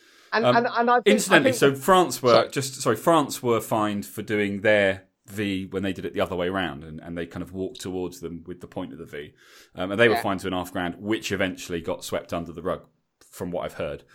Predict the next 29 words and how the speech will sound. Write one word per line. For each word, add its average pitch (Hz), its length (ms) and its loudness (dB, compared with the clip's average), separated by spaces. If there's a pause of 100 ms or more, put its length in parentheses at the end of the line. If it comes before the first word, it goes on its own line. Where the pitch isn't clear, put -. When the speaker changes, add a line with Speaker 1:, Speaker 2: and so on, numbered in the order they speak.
(380)
Speaker 2:
They 92 100 -6
didn't 85 200 -10
actually 90 400 -10
get 82 200 -8
fined 78 260 -12
in 76 100 -14
the 76 100 -12
end 78 180 -12
because 85 240 -18
there 87 80 -6
was 82 120 -10
such - 200 -12
an 85 60 -10
outcry 80 380 -10
from 80 200 -10
it, 80 120 -8
and 90 100 -6
even 87 200 -6
New 85 120 -6
Zealand 82 420 -10 (480)
got 95 140 -2
in 78 100 -10
touch - 480 -10
with 82 180 -14
World 85 200 -4
Rugby 87 240 -6
and 78 80 -10
were 78 60 -10
like, 67 160 -8